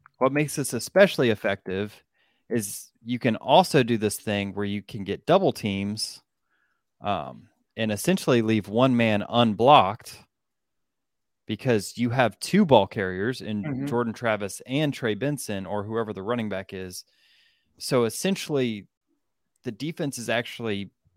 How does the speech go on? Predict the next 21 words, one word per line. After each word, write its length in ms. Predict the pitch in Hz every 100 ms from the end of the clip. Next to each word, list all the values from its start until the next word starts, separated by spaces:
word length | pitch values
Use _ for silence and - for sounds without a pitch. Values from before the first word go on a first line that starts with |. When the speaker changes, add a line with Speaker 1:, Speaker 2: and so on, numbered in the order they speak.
| -
Speaker 1:
a 60 | 123
whole, 300 | - 139 -
is 120 | 131
a 60 | 127
whole 540 | - 156 160 160 135 -
one 280 | 113 135 147
to 80 | 131
two 240 | - 147
men 360 | 127 117 113 98
down 440 | 110 113 117 110
in 280 | - 113 123
the 100 | 107
box 480 | 113 110 101 - - -
if 300 | 117 - 120
you 140 | 113
choose 500 | 110 - 131 127 120 -
to 120 | 104 -
cap 440 | - 120 117 - _
these 300 | - 104 92
receivers. 760 | 95 - - 113 82 73 - - _ _ _ _ _ _ _ _ _ _ _ _ _ _ _ _ _ -
There's, 420 | 127 117 -